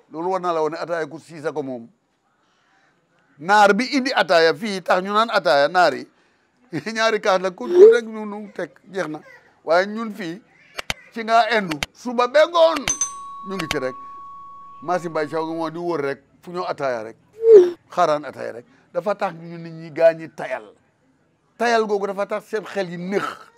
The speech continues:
Xam nga li olof di wax nëx? Nëx, bëgguma use tubaab bi ne cupit. Déedéet, da nga, dafa nëx. Ñu ne diw dafa nëx. Mun da, xamu dara, mun da jàng, mun da grâce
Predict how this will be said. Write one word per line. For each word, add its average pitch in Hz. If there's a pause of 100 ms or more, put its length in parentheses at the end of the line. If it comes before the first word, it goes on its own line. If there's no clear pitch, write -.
(560)
Xam 262
nga 254
li 262
olof 233
di 214
wax 214
nëx? 196 (1400)
Nëx, 202
bëgguma 226
use 175
tubaab 170
bi 160
ne 175
cupit. 147 (1300)
Déedéet, 185
da 196
nga, 208
dafa 220
nëx. 208 (1040)
Ñu 170
ne 214
diw 208
dafa 196
nëx. 180 (1200)
Mun 196
da, 226
xamu 247
dara, 214 (240)
mun 214
da 226
jàng, 202
mun 214
da 208
grâce 170